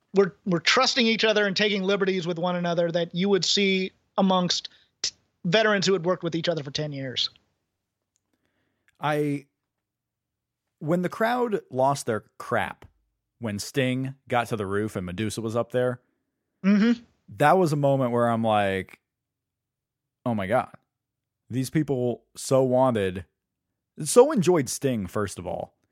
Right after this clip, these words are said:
Speaker 2: but just the mere fact that they went up to the top of the cage." And of course, we haven't had, like, the W W E Hell in a Cell matches and all the crazy
Speaker 1: Right.
Speaker 2: stuff. This was still relatively new, but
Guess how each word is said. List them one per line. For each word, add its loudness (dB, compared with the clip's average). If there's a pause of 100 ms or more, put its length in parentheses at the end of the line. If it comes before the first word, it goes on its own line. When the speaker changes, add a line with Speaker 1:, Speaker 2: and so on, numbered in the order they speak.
(180)
Speaker 2:
but 2
just -2
the 0
mere 0
fact 2
that -6
they 4
went 2
up -2
to -4
the -6
top 0
of -12
the -6
cage." -4
And -4
of -6
course, 4
we 0
haven't 0
had, 0
like, -4
the -6
W -2
W -4
E -2
Hell 0
in -2
a -6
Cell 0
matches -4
and -8
all -2
the -4
crazy -4
Speaker 1:
Right. 4
Speaker 2:
stuff. -2
This -6
was -8
still 0
relatively 0
new, -6 (500)
but 0